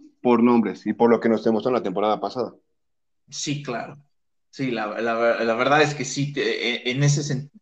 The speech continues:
Speaker 2: en, en eso sí tienes toda la razón. O sea, tienen mejor personal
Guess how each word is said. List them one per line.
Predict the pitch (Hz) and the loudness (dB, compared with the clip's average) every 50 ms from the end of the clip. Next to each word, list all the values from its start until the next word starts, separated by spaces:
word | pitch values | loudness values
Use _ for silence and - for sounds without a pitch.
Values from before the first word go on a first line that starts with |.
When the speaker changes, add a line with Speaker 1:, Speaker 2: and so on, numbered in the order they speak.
| _ _ _ _ _ _ _ _ | _ _ _ _ _ _ _ _
Speaker 2:
en, | 156 156 160 | 2 4 4
en | 175 165 175 175 175 190 | 2 2 2 4 4 6
eso | 208 208 - 262 208 | 4 6 4 2 0
sí | - - 202 180 - - - _ _ _ _ | 0 0 -2 -2 -2 -6 -14 _ _ _ _
tienes | - 156 156 165 160 143 | -2 0 0 0 0 2
toda | 165 160 160 | 6 6 6
la | 160 160 160 | 6 6 4
razón. | 175 175 180 190 180 147 | 2 2 2 0 0 -2
O | |
sea, | 143 147 131 - - - _ - _ _ _ - _ _ _ _ _ _ _ _ - - _ _ _ | -4 -6 -6 -6 -8 -16 _ -20 _ _ _ -20 _ _ _ _ _ _ _ _ -20 -20 _ _ _
tienen | - 208 240 254 254 247 233 220 202 180 170 170 170 170 170 | 2 4 4 4 4 2 0 -2 -4 -4 -4 -4 -2 -2 0
mejor | 170 156 147 - - 208 214 208 208 - | 0 -2 -2 2 4 6 6 6 4 4
personal | 214 180 151 - 165 160 160 160 165 165 170 170 170 170 - | 2 2 2 0 -4 -4 0 2 2 4 2 2 -2 -6 -12